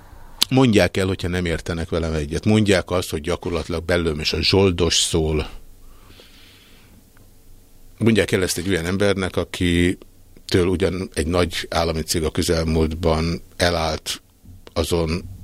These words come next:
decemberi esemény kapcsán, amiről többé-kevésbé beszámoltam, de aki egyébként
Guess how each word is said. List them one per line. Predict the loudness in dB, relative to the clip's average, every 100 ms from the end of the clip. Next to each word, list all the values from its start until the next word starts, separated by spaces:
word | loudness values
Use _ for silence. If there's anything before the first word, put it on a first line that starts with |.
| -16
decemberi | -2 0 0 -2 -2 -2
esemény | 0 -2 -2 -2
kapcsán, | -2 -2 -2 -2
amiről | -2 -2 0 -2 0
többé-kevésbé | -2 0 -2 0 0 0
beszámoltam, | 0 2 2 0 -2 -2 -2
de | 0 -2 -2
aki | -4 -2 -2
egyébként | 0 0 0 0 -2